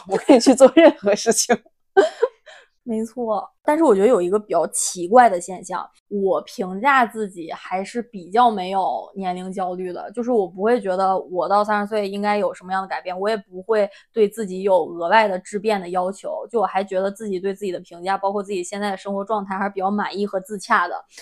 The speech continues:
Speaker 2: 但是有一个比较奇怪的点，就是目前来说，我比较不希望在公开场合或者跟不太熟悉的人，然后去畅谈我的年纪。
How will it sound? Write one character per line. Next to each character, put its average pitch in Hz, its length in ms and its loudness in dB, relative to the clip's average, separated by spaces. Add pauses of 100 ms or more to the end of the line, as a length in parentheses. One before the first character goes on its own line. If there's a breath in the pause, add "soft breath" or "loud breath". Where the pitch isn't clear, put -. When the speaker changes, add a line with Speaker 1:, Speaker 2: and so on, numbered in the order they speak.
(300 loud breath)
Speaker 2:
但 285 220 4
是 277 200 0
有 190 160 4
一 185 40 -2
个 202 80 0
比 214 120 2
较 180 100 4
奇 - 260 -10
怪 202 160 6
的 202 80 6
点， 190 240 -4
就 202 120 -4
是 208 120 -4 (360 loud breath)
目 392 260 6
前 196 320 -4
来 190 180 0
说， 196 220 -4
我 196 200 2
比 196 220 -8
较 208 220 6
不 220 240 -8
希 226 300 -8
望 226 240 2
在 202 200 4
公 214 220 0
开 226 240 -2
场 185 220 -6
合 190 180 -10
或 214 160 0
者 190 100 -4
跟 202 220 -4
不 185 220 -14
太 208 200 -2
熟 190 240 -6
悉 214 200 -6
的 208 180 2
人， 180 240 -4
然 180 180 -2
后 214 160 0
去 208 460 0 (100)
畅 240 360 2
谈 185 360 -4
我 196 100 2
的 185 120 -6
年 190 320 -14
纪。 165 240 -10